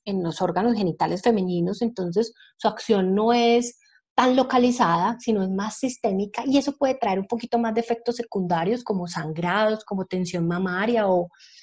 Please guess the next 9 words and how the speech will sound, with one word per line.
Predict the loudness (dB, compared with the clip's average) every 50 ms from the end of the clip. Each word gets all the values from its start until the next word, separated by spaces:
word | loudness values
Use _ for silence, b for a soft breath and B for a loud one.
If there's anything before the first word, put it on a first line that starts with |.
| B B B B B
eh, | 0 0 0 2 2
dolor | 4 4 6 4 4 2 2
mamario, | 0 0 2 2 2 2 2 4 2 0 -2 -4 B B B B B B B
pero | 4 6 8 8 6 4 2 -6 -12 _
tienen | 0 2 2 4 4 2 2
una | 2 2 0 0 -2 -2
efectividad | -4 -4 -6 -8 -6 -2 -2 0 2 2 2 2 2 0 0 0 0 -2 -4 -6 _ _ _
muy | 0 2 2 4 2
alta. | 2 0 -4 -4 -2 -4 -4 -4